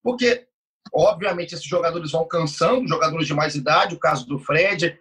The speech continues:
o caso até do Hudson. O Hudson tá muito lento, muito diferente do Hudson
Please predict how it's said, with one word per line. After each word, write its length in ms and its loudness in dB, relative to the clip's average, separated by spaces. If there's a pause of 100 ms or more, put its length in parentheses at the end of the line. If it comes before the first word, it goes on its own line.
(140)
o 120 -6
caso 300 2
até 180 2
do 140 2
Hudson. 300 0
O 80 -2
Hudson 200 -2
tá 120 0
muito 280 -4
lento, 380 0
muito 180 -2
diferente 460 0
do 160 2
Hudson 300 0